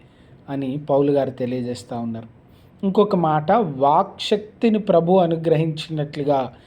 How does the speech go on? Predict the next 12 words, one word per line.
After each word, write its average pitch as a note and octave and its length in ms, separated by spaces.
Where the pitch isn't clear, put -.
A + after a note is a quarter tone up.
నా D3+ 160
మాటలకు G3+ 760
శక్తిని, G3 580
బలమును E3+ 600
ప్రభు D#3 360
ఇచ్చినట్లుగా D3+ 840
ప్రార్థన C#3 540
చేయండి." A2+ 600
ప్రియమైన D#3+ 300
వారలారా, D#3 460
నేటి, F3+ 600
ఆ, C#3 480